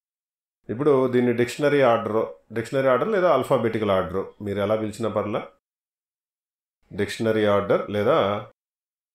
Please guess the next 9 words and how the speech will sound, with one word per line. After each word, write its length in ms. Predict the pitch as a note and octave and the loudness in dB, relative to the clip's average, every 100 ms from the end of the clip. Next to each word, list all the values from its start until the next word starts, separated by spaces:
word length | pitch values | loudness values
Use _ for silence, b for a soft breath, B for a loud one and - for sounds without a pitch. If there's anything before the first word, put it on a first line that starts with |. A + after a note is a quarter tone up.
| _ _ _ _ _ _ _ F#2+ | _ _ _ _ _ _ _ -6
alphabetical 580 | G2 G#2+ G2 G2 F#2+ | -2 -2 -2 -4 -2
order 260 | F#2+ F#2 F#2+ | 0 0 -2
అంటారు, 300 | F2+ G2 B2 | -2 -2 -4
మీరు 240 | A#3 A#2+ | -4 -2
ఎలా 220 | G2 F#2+ G2+ | 0 0 -2
పిలుచుకున్నా 460 | G2+ F#2+ - G2 | -4 -10 -8 -6
పర్లేదు. 640 | G2 F#2 F2+ F#2 A#2 - _ _ _ _ _ _ _ _ - | -4 -4 -2 -4 -6 -10 _ _ _ _ _ _ _ _ -14
డిక్షనరీ 520 | F2+ - F#2+ F2 F2+ | -12 -12 -8 -4 -4
ఆర్డర్. 440 | E2+ E2 D#2+ F#2 | -4 -8 -12 -14